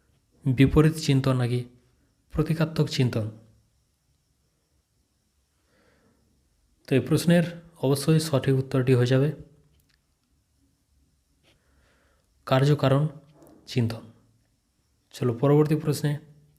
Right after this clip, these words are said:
ভাইকোটস্কির মতানুসারে শিশুরা শেখে পরিণত হওয়ার পর অনুকরণ থেকে, বয়স্ক এবং সমবয়স্কদের সাথে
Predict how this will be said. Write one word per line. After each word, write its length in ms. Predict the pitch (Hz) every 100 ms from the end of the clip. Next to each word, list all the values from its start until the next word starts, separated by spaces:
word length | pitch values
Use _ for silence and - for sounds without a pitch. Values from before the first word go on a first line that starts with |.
| _ _ _ _ _ _ _ _ 127
ভাইকোটস্কির 760 | 107 139 156 170 175 165 165 151
মতানুসারে 760 | 143 147 147 - 139 139 -
শিশুরা 480 | - 135 123 131 120
শেখে 480 | - 127 131 123 - _ _ _ _ _ _ _ _ _ _ _ _ _ _ _ _ -
পরিণত 380 | 151 156 156 151
হওয়ার 300 | 123 131 131
পর 300 | 131 123 123 - - _ _ _
অনুকরণ 440 | 139 135 135 127 123
থেকে, 420 | 113 107 117 117 - _ _ _ _ _ - 110
বয়স্ক 400 | 113 143 - 160
এবং 300 | 151 143 139
সমবয়স্কদের 800 | - 135 139 135 131 - 135 135
সাথে 480 | - 117 127 123